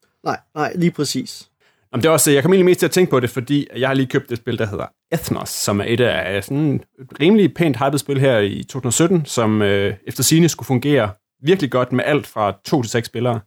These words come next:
Speaker 2: Og for øvrigt et spil, som, øh, jeg har fået anbefalet ind på vores, øh, på Papskubbers, øh, hjemmeside i en af vores, øh, en af vores, øh, kommentarer. Så ta-, tak, øh, Joel,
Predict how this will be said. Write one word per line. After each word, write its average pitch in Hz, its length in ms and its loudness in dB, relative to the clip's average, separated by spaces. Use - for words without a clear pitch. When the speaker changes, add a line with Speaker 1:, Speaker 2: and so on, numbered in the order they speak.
Speaker 2:
Og 131 80 -8
for 147 80 2
øvrigt 147 180 2
et 107 140 -4
spil, 147 220 -6
som, 110 260 -4
øh, 104 140 0
jeg 95 80 0
har 104 80 -4
fået 107 160 -6
anbefalet 117 380 0
ind 131 80 4
på 123 100 -4
vores, 104 400 -4
øh, 95 240 -4
på 131 80 -2
Papskubbers, 104 680 -6
øh, 90 180 -6
hjemmeside 113 580 -2
i 110 100 -2
en 113 80 2
af 95 100 0
vores, 95 280 -6
øh, 98 100 -2
en 123 120 0
af 98 100 0
vores, 98 200 -6
øh, 98 60 -6
kommentarer. 113 400 -4
Så 101 360 -2
ta-, 104 160 -6
tak, 170 300 -4
øh, 110 220 -4
Joel, 123 240 2